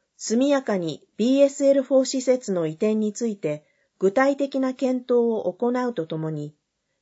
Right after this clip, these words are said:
市職員を検討組織に参画させることを要望していた。この度、厚生労働省内に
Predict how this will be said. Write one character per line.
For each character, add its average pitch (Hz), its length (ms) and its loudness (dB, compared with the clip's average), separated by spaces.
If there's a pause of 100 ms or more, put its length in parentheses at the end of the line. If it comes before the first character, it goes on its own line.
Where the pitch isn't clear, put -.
(360)
市 285 260 0
職 233 360 -2
員 226 240 0
を 160 140 2
検 277 340 0
討 285 140 0
組 285 140 2
織 202 240 -4
に 170 100 -2
参 233 260 -4
画 240 220 -6
さ 208 180 -8
せ 220 140 0
る 202 120 0
こ 196 140 -4
と 180 300 -2 (260)
を 240 140 4
要 214 240 6
望 190 180 2
し - 120 -10
て 170 120 -4
い 151 120 -4
た。 - 280 -10 (1120)
こ 220 140 0
の 262 140 4
度、 190 420 -4 (220)
厚 269 220 6
生 277 260 6
労 269 200 6
働 269 260 4
省 269 260 0
内 208 220 0
に 151 260 -8